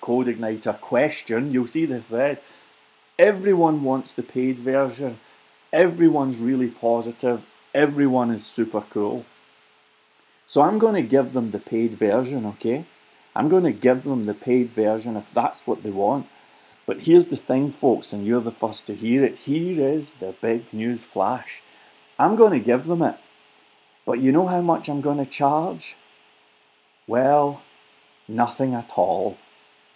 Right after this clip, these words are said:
That's right, folks, nothing at all. How can I possibly charge such a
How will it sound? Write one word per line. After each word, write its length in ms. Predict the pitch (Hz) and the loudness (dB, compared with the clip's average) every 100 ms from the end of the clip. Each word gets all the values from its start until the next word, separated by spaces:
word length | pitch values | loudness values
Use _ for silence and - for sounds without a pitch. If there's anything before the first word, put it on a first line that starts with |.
| _ - | _ 4
That's 300 | 127 139 139 | 4 4 0
right, 260 | 143 139 | 0 0
folks, 460 | - 127 135 - - 120 | -2 0 0 -2 -16 -8
nothing 560 | 117 143 143 151 139 | -2 -2 -2 -4 -4
at 280 | 107 113 - | -6 -10 0
all. 240 | 110 120 - - | 2 2 -4 -2
How 260 | 208 247 | 2 2
can 240 | 262 254 233 | 2 -2 -4
I 100 | 214 | -4
possibly 560 | - 196 214 214 202 | -2 -2 -2 -4 -4
charge 480 | 190 185 156 120 - | -4 -2 -2 -4 -6
such 320 | - 147 - | -6 -6 -2
a 240 | 135 117 | -2 -2